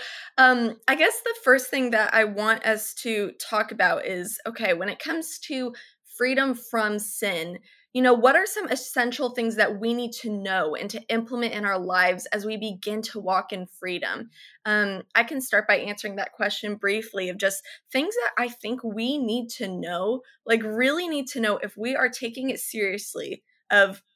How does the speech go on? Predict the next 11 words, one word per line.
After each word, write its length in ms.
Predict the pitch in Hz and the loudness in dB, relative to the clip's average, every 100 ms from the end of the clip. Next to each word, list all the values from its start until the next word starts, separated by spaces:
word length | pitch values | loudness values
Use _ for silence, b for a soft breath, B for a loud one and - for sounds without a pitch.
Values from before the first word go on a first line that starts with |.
| - | 0
"I 120 | 220 | 2
am 140 | 277 269 | 2 -2
struggling 520 | - 196 196 226 262 | -6 -2 0 0 -2
with 160 | 269 - | -6 -2
this 320 | 302 302 - b _ - | 0 0 -8 b _ -2
and 140 | 254 | 0
I 180 | 233 247 | 2 2
want 260 | 294 370 - | 2 -2 -4
freedom 720 | - - - 202 220 202 180 | -10 -20 -8 -4 0 0 -2
from 220 | - - | -4 -10
this." 380 | - - - - | -10 -12 -12 -18